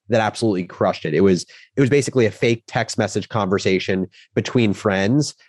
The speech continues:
about Morning Brew and how one of the friends found out about some big story because of it. And that absolutely crushed it. And then what happened was people saw that this creative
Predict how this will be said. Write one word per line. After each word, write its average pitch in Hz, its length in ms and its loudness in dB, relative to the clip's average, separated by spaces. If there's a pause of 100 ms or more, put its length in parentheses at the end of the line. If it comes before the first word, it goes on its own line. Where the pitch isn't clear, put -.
(120)
about 110 380 0
Morning 104 320 2
Brew 95 320 2
and 98 100 0
how 98 280 -2
one 104 340 -2
of 101 60 0
the 98 40 0
friends 101 320 -4
found 101 220 -2
out 95 140 0
about 95 220 -2
some 104 220 -2
big 98 220 -4
story 101 260 0
because 90 380 -2
of 107 80 0
it. 151 180 0 (400)
And 143 140 2
that 123 240 0
absolutely 107 420 -2
crushed 110 400 -2
it. - 160 -12 (320)
And 127 140 2
then 104 80 4
what 104 100 4
happened 143 300 2
was 101 100 2
people 110 320 0
saw 131 240 2
that 117 160 -2
this 101 120 -6
creative 104 500 2